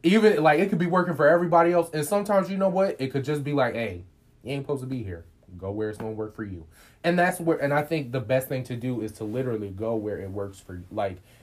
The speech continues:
if you want to see, um,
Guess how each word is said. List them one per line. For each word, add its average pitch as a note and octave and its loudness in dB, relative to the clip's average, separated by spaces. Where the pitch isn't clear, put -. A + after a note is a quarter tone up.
if A2+ -6
you E3+ 0
want C#3 2
to A#2 -8
see, A#2+ -6
um, G2+ -4